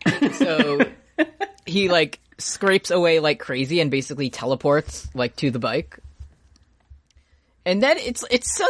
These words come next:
Speaker 1: sick. He's like, he gets to the bike and he's, like, knocks Chili Pepper off, and Chili Pepper's just fucking flying next it as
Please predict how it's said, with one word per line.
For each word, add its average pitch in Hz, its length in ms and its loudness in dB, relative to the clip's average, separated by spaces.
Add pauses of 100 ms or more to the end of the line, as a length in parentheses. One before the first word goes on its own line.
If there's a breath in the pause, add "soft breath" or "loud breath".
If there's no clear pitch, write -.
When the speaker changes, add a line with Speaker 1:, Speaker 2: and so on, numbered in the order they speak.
Speaker 1:
sick. - 380 0
He's 190 220 0
like, 170 200 4
he 190 200 -2
gets - 260 2
to 196 100 0
the 170 80 0
bike 147 380 2
and 151 140 2
he's, 180 180 0 (560)
like, 151 280 0
knocks 151 500 -2
Chili 165 240 -2
Pepper 147 260 0
off, 123 140 2
and 143 100 -6
Chili 170 120 -2
Pepper's 147 260 0
just 143 160 -8
fucking 139 260 -6
flying 139 380 -2
next 127 260 -6
it 175 100 0
as 143 260 0